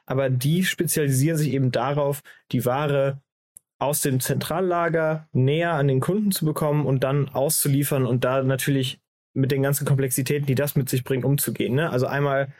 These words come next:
natürlich Staffing oder Koordination der Third-Party-Logistik, ähm, ist kompliziert als solche. Die Auslastung der Routen ist kompliziert als solche. Du hast No-Shows, ne, also Kunden, die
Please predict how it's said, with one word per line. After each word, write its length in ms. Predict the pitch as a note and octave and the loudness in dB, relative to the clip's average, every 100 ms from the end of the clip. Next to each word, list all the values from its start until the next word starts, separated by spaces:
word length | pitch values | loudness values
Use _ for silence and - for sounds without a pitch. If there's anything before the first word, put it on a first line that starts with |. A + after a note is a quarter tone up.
| _ _ | _ _
natürlich 460 | B2 B2 C3 B2+ - _ _ _ _ _ _ - | -4 -2 0 -2 -4 _ _ _ _ _ _ -6
Staffing 680 | - C#3+ F3+ G3+ F3 E3+ E3 | -2 -2 0 0 0 2 2
oder 500 | C3+ C3+ C3 A2+ C#3 - | 0 0 0 0 -2 -2
Koordination 640 | D3 C3+ C3 B2+ C3+ C#3+ | 0 2 2 2 0 0
der 120 | C3 A#2+ | 0 0
Third-Party-Logistik, 1040 | D#3+ F3+ E3 D#3 D3 C#3 D3+ D3 B2+ - - _ | -2 -2 0 2 2 0 0 0 -2 -8 -20 _
ähm, 720 | - C3+ C3 B2+ B2 B2 A#2+ - - - - C#3 C3 | -2 0 2 2 2 2 0 -4 -20 -18 -8 -4 -2
ist 200 | C#3 - | -2 -2
kompliziert 560 | D#3 C#3 C#3 - C#3+ | -2 0 0 0 0
als 160 | C3+ C3 | 0 0
solche. 520 | C3+ C3+ C#3 C#3 C3+ | 0 2 0 0 0
Die 140 | B2 | 0
Auslastung 1160 | B2+ D3 - C#3 - C#3+ C3+ C3 B2+ A#2+ A#2 C3 - | 0 0 0 -2 0 0 2 0 -2 -4 -4 -4 -4
der 240 | - C3+ | -2 0
Routen 480 | C3 F3 F#3 D3 C#3 | 2 2 2 0 2
ist 240 | B2 C3+ | 0 -2
kompliziert 440 | - C3+ C#3 D3+ C3+ | 0 0 0 0 0
als 180 | C3 - | 0 0
solche. 500 | B2+ C3+ C#3+ B2+ B2+ - - - - | 0 0 0 0 -2 -8 -12 -14 -4
Du 100 | D3 | -2
hast 220 | C#3+ - | 0 0
No-Shows, 720 | C#3 D3 F3 - D3 D3 D3+ | 2 2 0 0 0 0 0
ne, 100 | C3+ | 0
also 200 | B2+ C3 | 2 0
Kunden, 340 | B2+ C#3+ C#3 B2+ | 0 2 2 2
die 340 | B2+ B2+ C3 | 2 2 0